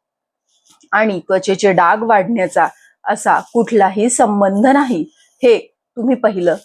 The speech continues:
डोक्यात ठेवा. यानंतरचं दुसरं कारण म्हणजे तुमच्या शरीरात ऑक्सिडेटिव्ह स्ट्रेस किंवा <clears throat> तुमच्या शरीरात फ्री रॅडिकल्स जास्त प्रमाणात निर्माण होत असतील, विषारी पदार्थ, टॉक्झिन्स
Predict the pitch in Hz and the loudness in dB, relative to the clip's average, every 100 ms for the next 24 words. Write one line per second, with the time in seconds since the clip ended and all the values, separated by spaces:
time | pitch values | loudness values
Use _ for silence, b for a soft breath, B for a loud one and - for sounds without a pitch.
0 | - 170 196 202 196 - 190 - _ _ | -6 -4 0 0 0 -2 -2 -2 _ _
1 | _ _ _ - 220 233 285 277 240 180 | _ _ _ -8 -2 2 2 2 0 0
2 | 180 160 180 214 247 262 - 196 185 190 | -2 -2 -2 0 2 2 2 0 0 0
3 | 240 254 175 - _ b b 240 226 233 | 0 0 -2 -2 _ b b -4 -2 2
4 | 214 - 226 233 220 151 - _ - 226 | 2 4 4 4 2 0 -4 _ -8 -6
5 | 226 - 277 269 277 285 285 - - 247 | -4 0 2 2 2 2 2 -4 0 2
6 | 214 - - _ _ _ _ _ - 269 | 2 -4 -18 _ _ _ _ _ -6 -4
7 | 202 170 - _ _ 294 302 277 285 220 | 0 0 -2 _ _ -6 -4 2 2 2
8 | 220 196 233 240 220 202 185 190 - - | -2 0 0 2 2 2 0 0 -6 -4
9 | 226 247 254 214 180 185 175 180 170 185 | 0 4 4 2 0 0 0 -2 -2 0
10 | 196 - 277 247 208 196 214 196 185 185 | 0 -2 -2 0 0 0 -2 -2 0 0
11 | 180 185 180 180 - 175 - b b b | 0 0 0 -2 -2 -6 -6 b b b
12 | - 214 240 202 240 240 208 190 170 202 | -4 0 2 2 2 0 2 0 0 -2
13 | 160 - 202 180 175 233 202 156 | -2 2 0 0 -2 -2 -2 -4